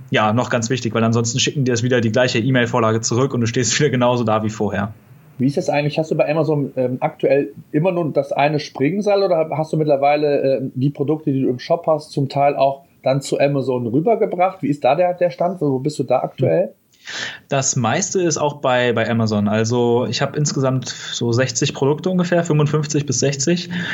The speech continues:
Speaker 1: Und, äh, das meiste ist drüben. Also so ein paar Sachen lohnen sich da nicht so sehr, meiner Meinung nach. Aber das meiste ist auch bei den anderen Plattformen. Das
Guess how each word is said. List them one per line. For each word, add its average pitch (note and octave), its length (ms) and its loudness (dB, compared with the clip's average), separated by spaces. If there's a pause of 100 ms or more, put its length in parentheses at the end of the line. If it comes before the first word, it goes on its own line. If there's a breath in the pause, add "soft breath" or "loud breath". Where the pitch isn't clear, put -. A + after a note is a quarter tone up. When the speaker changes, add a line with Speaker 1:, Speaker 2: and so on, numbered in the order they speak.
(180 loud breath)
Speaker 1:
Und, C#3+ 440 2
äh, C3 180 2
das A2+ 160 0
meiste C3 300 2
ist A2+ 100 -2
drüben. A2+ 240 -2
Also G#2+ 160 0
so A2 80 0
ein G#2+ 80 0
paar B2+ 220 0
Sachen C#3 260 -2
lohnen B2+ 240 0
sich C3 160 -4
da A#2 320 2
nicht C3 340 0
so E3 120 2
sehr, D3+ 180 2
meiner C#3 240 2
Meinung C3 240 0
nach. B2+ 320 0 (380 loud breath)
Aber A2 760 2
das A2+ 160 -8
meiste B2 300 0
ist A2 120 -2
auch G#2 280 -2 (160)
bei A#2 100 -2
den A2 80 0
anderen G#2+ 180 0
Plattformen. G#2 380 -2
Das B2 320 0